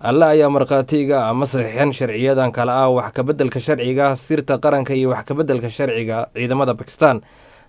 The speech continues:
maadaama aan taageersanayn sharciyadan," ayuu yiri. Baarlamaanka dalka Pakistan ayaa ansixiyey sharciyadan su-aasha geliyey ka hor inta aan la kala dirin bishii sagaalaad, waa bi-, eh, aan iraahday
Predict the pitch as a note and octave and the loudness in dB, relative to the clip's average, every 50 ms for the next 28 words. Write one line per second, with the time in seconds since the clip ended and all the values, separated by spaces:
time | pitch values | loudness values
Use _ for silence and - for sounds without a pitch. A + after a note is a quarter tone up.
0 | - - A#2 A#2 A#2 A#2+ C3 C3 B2+ B2+ A#2 A#2 A#2 A2 A#2+ A#2 A2 G#2+ A2 G#2+ | -8 -6 -4 -4 -2 0 0 0 0 0 -2 -2 -4 -4 -4 -4 -4 -4 -6 -6
1 | - B2+ B2 B2 A#2+ A2 - B2+ A#2 G#2 G2+ A2+ B2 B2 A#2 A#2 A2+ A2+ A2+ A#2 | -6 -4 -2 -2 -2 -2 -4 -6 -6 -6 -4 -4 -2 -2 0 -2 -2 -2 -2 -2
2 | A#2 A2 G#2+ A2 B2+ C#3 C3+ - _ _ _ _ - - - - - _ _ - | -2 -2 -2 0 -2 -2 -2 -4 _ _ _ _ -20 -20 -20 -20 -20 _ _ -2
3 | B2+ C3 C3+ C3+ D3+ E3 F#3 F3+ E3+ E3 F3 D#3+ C#3+ C#3 D#3+ D#3+ D3 - D3+ C3+ | 0 2 2 4 4 4 4 4 2 4 4 4 4 6 4 4 4 4 2 0
4 | C3 A#2+ A#2+ - - D3+ C#3+ C3 C3 C#3 C#3+ C#3 B2+ B2 A#2+ - A#2 A#2 B2 A2 | 0 -4 -8 -6 0 0 2 2 2 2 2 2 0 -2 -4 -4 -4 -6 -6 -4
5 | - B2+ A2 G#2 A#2 C3 C#3 C3 B2+ A#2+ - - B2+ B2+ C#3 C3+ - C3+ A#2+ G#2+ | -4 -6 -6 -4 -2 -2 0 0 0 -2 -4 -4 -2 -2 -2 -2 -2 -4 -4 -4
6 | A#2 A#2 B2+ C3+ C3+ B2 - - A#2 B2 C3 G#2 G#2 C#3 C#3+ B2+ C3+ A#2 A#2 A#2+ | -2 -2 0 0 0 0 -2 -4 -2 -2 -2 -2 -2 -4 -4 -2 -2 -2 -2 -2
7 | A#2+ A#2+ A2 - A#2+ A2+ G#2+ G2+ A#2+ B2 C3+ C3 C3 - - - - - - _ | -2 -4 -4 -4 -4 -6 -4 -4 -2 0 0 0 -2 -4 -12 -20 -20 -20 -20 _
8 | _ _ - D#3+ E3+ - E3 C#3+ C3+ - B2+ A#2 A#2+ A#2+ A#2+ B2 B2+ C3 C3 B2+ | _ _ -8 -8 -4 -2 -2 -4 -2 -2 -2 0 0 0 2 2 2 2 2 0
9 | B2 B2+ - B2 B2+ B2+ B2+ C3 C#3+ E3+ E3+ B2+ B2 B2 A#2 - A2+ A#2 A2 G#2+ | -2 -8 -6 -2 0 0 0 0 0 -4 -4 -4 -6 -8 -8 -8 -8 -6 -4 -4
10 | A#2+ B2+ C3 C3+ D3+ D#3 C3+ B2 A#2 | -2 -2 0 2 2 2 2 0 -4